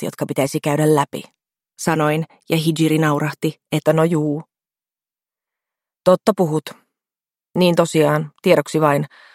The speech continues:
Olen muuten tälläkin kertaa hoitanut ensimmäisen oikolukukierroksen häikäilemättömästi itse.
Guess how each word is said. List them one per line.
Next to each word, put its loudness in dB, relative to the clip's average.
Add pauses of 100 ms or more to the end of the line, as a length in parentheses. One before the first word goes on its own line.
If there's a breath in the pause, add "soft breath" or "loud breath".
(360 soft breath)
Olen 6
muuten 2
tälläkin 2
kertaa 0
hoitanut -2
ensimmäisen -2
oikolukukierroksen -4
häikäilemättömästi -6
itse. -14